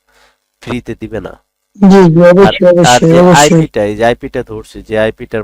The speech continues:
Speaker 1: মাধ্যমে আমরা কান্ট্রি চেঞ্জ করলাম, হ্যাঁ, এই যে কান্ট্রিটা চেঞ্জ করলাম, এটা তো ভাই যে স-, আপনার যে কোনো আইপি দিলে তো আপনি সার্ভে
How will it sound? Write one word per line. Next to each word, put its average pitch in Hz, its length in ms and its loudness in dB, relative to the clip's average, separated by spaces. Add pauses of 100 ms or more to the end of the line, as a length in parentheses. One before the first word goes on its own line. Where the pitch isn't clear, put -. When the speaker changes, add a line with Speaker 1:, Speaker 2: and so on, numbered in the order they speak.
Speaker 1:
মাধ্যমে 107 360 -14
আমরা 107 220 -14
কান্ট্রি 107 360 -8
চেঞ্জ 101 180 -12 (140)
করলাম, 95 280 -16 (760)
হ্যাঁ, 135 220 -12 (260)
এই 104 100 -10
যে 98 140 -14
কান্ট্রিটা 107 400 -8 (100)
চেঞ্জ 120 160 -14 (120)
করলাম, 92 260 -16 (560)
এটা 117 260 -6
তো 135 120 -14
ভাই 123 100 -10 (140)
যে 131 100 -6 (120)
স-, - 120 -20 (320)
আপনার 110 320 -10 (540)
যে 156 180 -8
কোনো - 200 -14
আইপি 131 260 -12
দিলে 139 200 -6
তো 127 100 -12
আপনি 117 120 -18 (100)
সার্ভে 110 300 -6